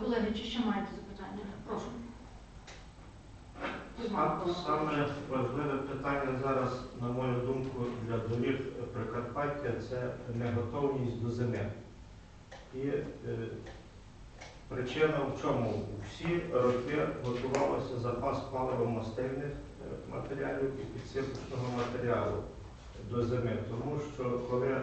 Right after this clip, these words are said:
Speaker 2: наступає, е, сильний сніг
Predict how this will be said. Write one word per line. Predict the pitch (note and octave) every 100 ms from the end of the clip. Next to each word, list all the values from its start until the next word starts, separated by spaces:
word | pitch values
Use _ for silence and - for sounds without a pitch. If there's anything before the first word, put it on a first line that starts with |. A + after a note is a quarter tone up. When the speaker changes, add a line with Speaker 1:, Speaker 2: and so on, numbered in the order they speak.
| A#2+
Speaker 2:
наступає, | A2+ - A#2+ - B2+ A#2 A#2
е, | A2 G#2+ G#2+ G#2 G2+ - - - -
сильний | C3+ C3+ B2+ A#2
сніг | A#2 A#2+ A#2